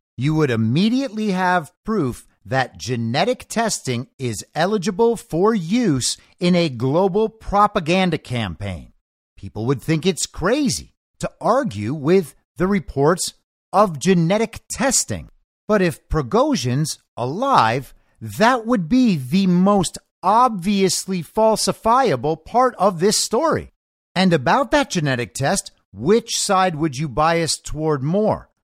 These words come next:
That the test was wrong, as they would then say,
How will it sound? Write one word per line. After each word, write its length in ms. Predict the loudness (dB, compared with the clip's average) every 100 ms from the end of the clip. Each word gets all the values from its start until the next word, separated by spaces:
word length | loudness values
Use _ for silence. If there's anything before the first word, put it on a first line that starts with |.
| _ _ -4
That 240 | -4 -2
the 140 | -8 -8 -10
test 420 | -2 -2 -2 -4
was 260 | -4 -4
wrong, 560 | -4 0 2 4 2 0 -4
as 180 | -4
they 160 | -2 -4
would 220 | -2 -4
then 260 | -2 -2 -2
say, 440 | -2 -2 -2 -4